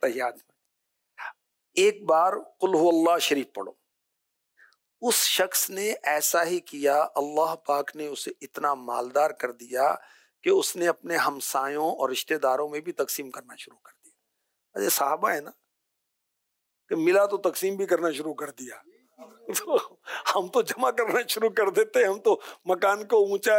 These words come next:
یا لمبا کرنا شروع کر دیتے ہیں، گاڑیاں بڑی شروع، ارے غریب رشتہ داروں کو بھی دیکھ لو یار، اللہ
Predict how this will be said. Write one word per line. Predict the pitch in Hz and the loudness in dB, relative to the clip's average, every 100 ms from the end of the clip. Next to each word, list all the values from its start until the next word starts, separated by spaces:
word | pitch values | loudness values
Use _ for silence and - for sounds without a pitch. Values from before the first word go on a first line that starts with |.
| 202 | 4
یا | 202 | 4
لمبا | 196 175 190 220 | 4 2 2 0
کرنا | 214 160 208 | 0 0 -2
شروع | - 196 | 0 0
کر | 185 185 | 4 2
دیتے | 180 214 | 4 2
ہیں، | 190 | 4
گاڑیاں | 175 185 226 | 4 4 2
بڑی | 185 170 220 | 2 2 0
شروع، | 185 202 190 - _ _ | -4 -4 -6 -20 _ _
ارے | - 233 226 | 0 2 2
غریب | 196 208 180 | 2 2 2
رشتہ | 156 185 | 2 2
داروں | 180 185 | 4 2
کو | 190 208 | 2 0
بھی | 175 | 2
دیکھ | 151 143 175 | -2 0 -2
لو | |
یار، | 147 131 175 | -2 0 0
اللہ | 165 | 2